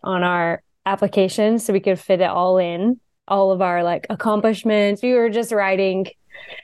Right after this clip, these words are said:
helps out with landscaping, random things, um, just so we could, like, say we had cool stuff to maybe bump our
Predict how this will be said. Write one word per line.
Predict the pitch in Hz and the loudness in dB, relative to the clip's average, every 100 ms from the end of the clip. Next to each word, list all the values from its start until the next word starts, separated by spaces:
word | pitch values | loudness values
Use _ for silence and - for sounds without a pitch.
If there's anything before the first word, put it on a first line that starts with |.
| _ | _
helps | 269 269 226 - | 2 2 2 2
out | 226 220 | 2 2
with | 208 208 | 2 2
landscaping, | 269 254 240 254 - 254 233 233 240 220 214 | 2 2 2 0 0 0 0 0 0 2 0
random | 202 196 202 196 | 0 0 0 0
things, | 190 180 185 - - - _ _ - | 0 0 -4 -10 -16 -18 _ _ -4
um, | 208 185 180 190 - - - | 0 0 -2 -8 -12 -20 -2
just | 240 233 - | 0 0 -2
so | 240 | 0
we | 220 | 0
could, | 220 220 | 0 0
like, | 202 185 | 2 0
say | - 208 196 | 0 0 2
we | 202 | 2
had | 190 175 151 | 0 -2 -2
cool | - 190 | -2 0
stuff | 185 185 180 180 - _ _ _ | 0 0 0 -2 -16 _ _ _
to | 214 | -2
maybe | 185 180 175 175 | 0 2 2 2
bump | 160 185 175 | 0 -2 0
our | 170 170 180 - | 0 0 -2 -4